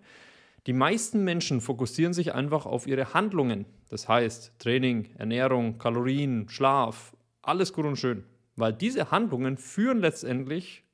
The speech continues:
zu einem Ergebnis. Wenn du eine gewisse Trainingsleistung erbringst, wenn du eine gewisse Menge an Kalorien zu dir nimmst, wenn du gewisse Schlafroutinen hast und, und, und,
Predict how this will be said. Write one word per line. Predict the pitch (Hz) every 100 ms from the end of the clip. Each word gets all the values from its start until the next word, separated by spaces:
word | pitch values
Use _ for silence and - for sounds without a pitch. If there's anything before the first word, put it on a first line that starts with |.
| -
zu | 117
einem | 104 101
Ergebnis. | 98 180 226 120 - - _ _ _ - _
Wenn | 120 127
du | 131 127 127
eine | 127
gewisse | 113 117 123
Trainingsleistung | 110 139 170 - 135 147 - 139 139
erbringst, | 123 113 127 127 120
wenn | 110
du | 107
eine | 107
gewisse | 110 120 117
Menge | 120 123
an | 123
Kalorien | 131 147 151 156 160
zu | - 127
dir | 127
nimmst, | 127 127 131 -
wenn | 120
du | 123
gewisse | 127 123 135 151
Schlafroutinen | - 107 107 131 - 127 - 120 120
hast | 110 120 117 -
und, | 180
und, | 185 135
und, | 127 160